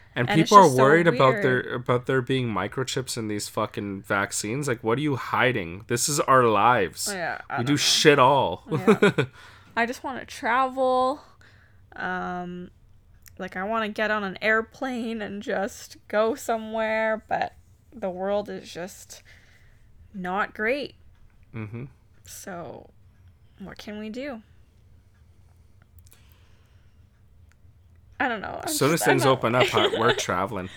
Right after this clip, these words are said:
Speaker 1: I don't care.
Speaker 2: It's gonna be, and that's another thing, is that it's gonna be so expensive.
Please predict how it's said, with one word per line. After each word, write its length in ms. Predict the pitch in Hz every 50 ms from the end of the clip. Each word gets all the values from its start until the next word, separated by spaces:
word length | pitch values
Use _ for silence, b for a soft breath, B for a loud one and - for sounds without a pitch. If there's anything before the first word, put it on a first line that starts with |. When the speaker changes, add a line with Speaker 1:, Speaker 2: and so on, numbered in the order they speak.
| - 494 -
Speaker 1:
I 80 | 113 107
don't 160 | 98 95 -
care. 280 | - 98 90 90 92 - B B B B B B B B
Speaker 2:
It's 140 | - 262 -
gonna 180 | - 339 339
be, 260 | 339 349 349 330 - -
and 120 | - 339
that's 160 | 381 381 381 -
another 220 | 453 370 370 453 427
thing, 180 | 440 339 262 233
is 80 | 247
that 120 | 277 254 233
it's 120 | 240 240
gonna 180 | - 294 294 302
be 120 | 285 269 277
so 300 | - - - 277 262 233
expensive. 880 | 226 - - - - 233 247 269 - - - - - - 269 - -